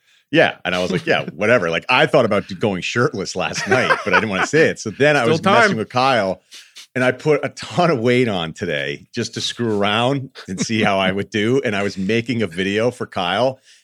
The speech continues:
Speaker 1: and I lost the right side of it and had to dump.
Speaker 2: You dumped?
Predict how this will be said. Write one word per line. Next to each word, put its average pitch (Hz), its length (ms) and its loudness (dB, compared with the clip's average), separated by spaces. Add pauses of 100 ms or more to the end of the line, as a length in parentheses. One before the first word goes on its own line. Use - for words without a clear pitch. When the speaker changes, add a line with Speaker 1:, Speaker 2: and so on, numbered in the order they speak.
(220)
Speaker 1:
and 113 120 0
I 98 140 0
lost 104 540 0
the 98 60 -4
right 92 260 0
side 95 340 -2
of 82 80 -4
it 73 260 -6
and 98 140 -2
had 98 220 -2
to 87 80 -8
dump. - 560 -6 (100)
Speaker 2:
You 214 140 2
dumped? 240 500 2